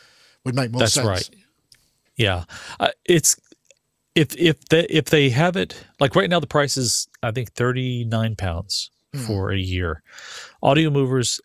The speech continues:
Speaker 2: if I remember correctly, is ninety-nine dollars for a year, and Zoom was a hundred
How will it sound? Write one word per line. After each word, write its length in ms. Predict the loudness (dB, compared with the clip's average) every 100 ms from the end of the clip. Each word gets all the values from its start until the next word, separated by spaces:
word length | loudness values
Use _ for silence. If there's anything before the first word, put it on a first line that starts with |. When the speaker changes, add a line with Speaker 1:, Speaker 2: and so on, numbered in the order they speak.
| _ -8
Speaker 2:
if 100 | -2
I 60 | 0
remember 320 | 0 -2 -2
correctly, 460 | 0 0 0 -2
is 260 | 0 -2 0
ninety-nine 460 | 0 0 0 -2 -2
dollars 640 | 0 0 0 0 -2 -6 _ _ _
for 240 | -4 -4
a 60 | -2
year, 440 | -4 -4 -4 -6 _ _ _ _ _ _ _ _ -20 -4
and 560 | -2 0 -2 -2 -6 -8 _ _ _ -4 -2
Zoom 480 | 2 2 0 -2 -2
was 220 | -2 -4
a 80 | -4
hundred 500 | -6 -6 -6 -10